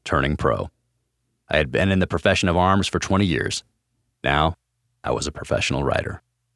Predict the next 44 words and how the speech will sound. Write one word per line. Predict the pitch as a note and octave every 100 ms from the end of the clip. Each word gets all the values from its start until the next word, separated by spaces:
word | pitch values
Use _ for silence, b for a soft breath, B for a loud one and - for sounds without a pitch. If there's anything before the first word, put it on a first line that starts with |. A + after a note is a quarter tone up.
| _ _ _ _ _ _ _ -
We | G2+
decided | F#2+ B2+ C#3 C#3
on | G2+
a |
March | F2 F#2+ G#2+ -
twenty | - G2+ G#2
eighteen | G#2 - G2 G2
publication | F#2+ G#2+ F2 C#2+ D#2
date | D2+ D#2
for | -
The | E2
Terminal | E2 C#2+ B1+ -
List. | - - - _ _ _ _ _ -
Galleys, | E2+ F#2 F#2 F2+ - _
or | -
advanced | D2+ F2 G#2+ -
readers' | E2 C2+
editions | C#2+ C#2 D#2 C2
of |
the | B1+
book, | C2+ C#2+ _
which | - C#2+
typically | - B2 F2 D2 C#2+ C#2+
go | E2
to | D2
reviewers | D2+ C#2 D2+ E2+ E2 D#2+
in |
advance | B1+ C2 D#2 C#2+
of | -
publication, | D2+ A#1+ - D#2 - B1+ - _ _ _ -
and | F#2+
to | C3
other | B2 C3
authors | G#2+ A2+ A2
for | -
blurbs, | G2 C#2+ A1+ G1+ - _ _ -
came | F#2+ F2
out | F2 F#2+ -
in | D#2+
early | C2+ F2+ G2
fall | - D2 C#2+
of | D2
twenty | - C2
seventeen. | C2 C2 C#2+ - - D2+